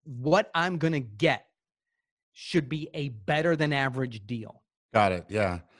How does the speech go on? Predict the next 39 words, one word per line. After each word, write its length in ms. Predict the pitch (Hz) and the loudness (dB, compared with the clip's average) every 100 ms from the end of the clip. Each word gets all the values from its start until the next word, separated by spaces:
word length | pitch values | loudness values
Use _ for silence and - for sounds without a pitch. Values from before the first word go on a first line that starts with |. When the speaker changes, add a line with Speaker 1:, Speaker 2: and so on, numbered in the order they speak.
| _ | _
Speaker 1:
Okay, 180 | 120 143 | -12 -6
Speaker 2:
That's 220 | 127 165 | 2 2
Speaker 1:
that's 60 | - | 2
what's 100 | 175 | 4
in 40 | 120 | 6
it 20 | |
Speaker 2:
very 160 | 120 107 | 6 6
Speaker 1:
for 60 | |
me. 100 | 107 | 4
Speaker 2:
helpful. 360 | 127 110 80 73 - _ - | 2 -2 -6 -6 -16 _ -2
Yeah, 240 | 107 87 | 0 0
that's 200 | 95 98 | -2 -6
very 280 | 98 98 87 | -2 -2 -2
helpful. 420 | 82 78 - - _ _ _ | -4 -8 -14 -16 _ _ _
Speaker 1:
And 120 | 160 | -4
then 140 | 180 180 | -2 -2
the 80 | 165 | -6
third 440 | - 277 294 233 | -4 -2 -2 -6
plugin, 580 | - 220 220 170 113 120 | -2 0 2 0 -2 -6
the 80 | 131 | -8
low 340 | 127 170 214 | -2 2 2
friction 560 | - 190 180 - 170 147 - - | 0 -6 -6 -2 -2 -2 -8 -8
thing 380 | 220 202 170 147 | -4 -2 -2 -2
that 100 | 143 | -2
makes 260 | 160 - | -6 -6
investors 460 | 156 151 151 143 127 | -6 -6 -8 -8 -8
want 560 | 120 117 127 160 170 | -10 -6 0 0 0
to 80 | 170 | -4
work 260 | 147 143 135 | -4 -6 -8
with 120 | 120 | -8
you 220 | 120 110 - _ _ _ | -8 -8 -14 _ _ _
is 220 | 147 113 - _ _ | -2 -2 -10 _ _
why 560 | 135 107 131 135 139 | -14 -6 -2 -2 -2
you? 640 | 139 113 104 123 120 95 - _ _ - | -6 -8 -8 -4 -4 -6 -16 _ _ -14
'Cause 160 | 131 | -10
most 300 | 120 123 151 | -8 -8 -8
of 80 | - | -10
the 60 | 160 | -8
time, 340 | 147 113 101 | -6 -8 -10